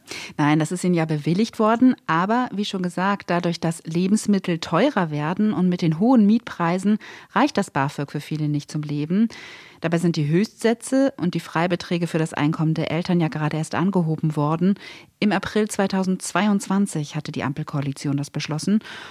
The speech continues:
Und Bundesbildungsministerin Bettina Stark-Watzinger von der F D P hatte damals das als großen Durchbruch bezeichnet.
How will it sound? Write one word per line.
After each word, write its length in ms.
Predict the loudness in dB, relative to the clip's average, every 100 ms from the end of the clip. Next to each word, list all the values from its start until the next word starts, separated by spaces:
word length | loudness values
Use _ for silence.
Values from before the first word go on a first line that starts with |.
| -4
Und 140 | 2 4
Bundesbildungsministerin 960 | 4 4 4 4 4 2 2 0 0
Bettina 380 | 0 0 0 0
Stark-Watzinger 840 | 0 -2 -2 -4 -2 2 2 2 0
von 260 | -2 0
der 220 | 0 -2
F 180 | -4 -2
D 140 | -2 -2
P 300 | 0 2 2
hatte 160 | 0
damals 640 | 0 2 2 2 2 -2 -4
das 160 | -4
als 160 | -4 -6
großen 540 | -2 2 2 2 2
Durchbruch 500 | 2 0 -2 -8 -8
bezeichnet. 720 | -8 -10 -8 -8 -6 -4 -4